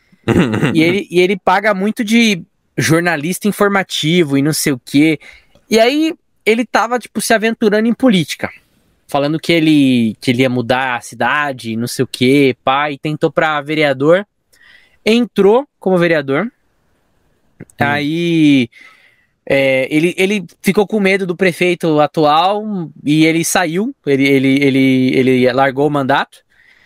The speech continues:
Speaker 2: E aí, no, no, na eleição seguinte, ele voltou e tentou como prefeito. E, cara, era um show de meme. Ele subiu no palanque, falou que o prefeito chamou ele pra ir no motel comer peixe.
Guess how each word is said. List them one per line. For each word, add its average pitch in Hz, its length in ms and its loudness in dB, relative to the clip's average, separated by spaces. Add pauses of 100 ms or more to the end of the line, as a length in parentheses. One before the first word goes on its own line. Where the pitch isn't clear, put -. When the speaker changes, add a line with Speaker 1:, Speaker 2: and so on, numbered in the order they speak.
(180)
Speaker 2:
E 185 100 0
aí, 208 140 -2
no, 247 240 -4
no, 220 240 -2
na 185 160 0
eleição 196 340 -2
seguinte, 208 540 0
ele 240 100 0
voltou 220 380 2
e 269 80 0
tentou 262 240 0
como 277 160 2
prefeito. 214 580 -2 (1300)
E, 202 80 2
cara, 196 380 -2 (120)
era 190 180 -2
um 240 100 -4
show 285 300 0
de 285 140 0
meme. 175 480 0 (460)
Ele 180 180 -2
subiu 247 360 0
no 262 100 -4
palanque, 180 640 0
falou 165 360 -2
que - 120 -2
o 190 60 2
prefeito 175 460 -2
chamou 170 320 -2
ele 151 120 0
pra 151 140 -2
ir 143 60 -2
no 151 80 -4
motel 131 400 -2
comer 139 260 -4
peixe. 120 1000 0